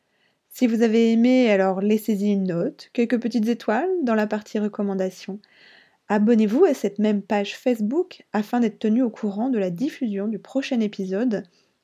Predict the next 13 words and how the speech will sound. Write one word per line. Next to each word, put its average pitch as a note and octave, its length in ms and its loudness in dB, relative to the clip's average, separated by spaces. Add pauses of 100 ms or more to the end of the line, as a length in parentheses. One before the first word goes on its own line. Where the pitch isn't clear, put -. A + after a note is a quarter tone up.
(120)
et A#3 80 2
de G#3+ 100 2
mon G3+ 200 0
actualité. G3 640 -2 (340)
Et G#3 60 2
n'hésitez G#3+ 320 2
pas D4 180 4
à C#4+ 40 4
donner A3 200 0
votre A3 300 -6
avis F#3 260 -2
en G3+ 80 -6
commentaire. F#3+ 560 -8